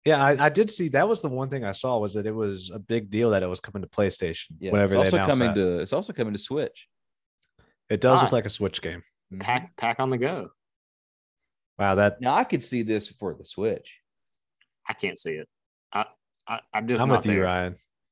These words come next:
Speaker 1: It's just, I don't know if I'm, no hate out there to anyone who loves this game,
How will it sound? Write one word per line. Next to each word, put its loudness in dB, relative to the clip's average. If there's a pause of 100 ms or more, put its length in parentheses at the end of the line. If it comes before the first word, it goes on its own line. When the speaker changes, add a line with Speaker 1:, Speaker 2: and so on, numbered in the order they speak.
(500)
Speaker 1:
It's 2
just, 0
I 4
don't 6
know 6
if 2
I'm, 2 (560)
no 4
hate 0
out -4
there -2
to -2
anyone -4
who -6
loves -2
this -6
game, 0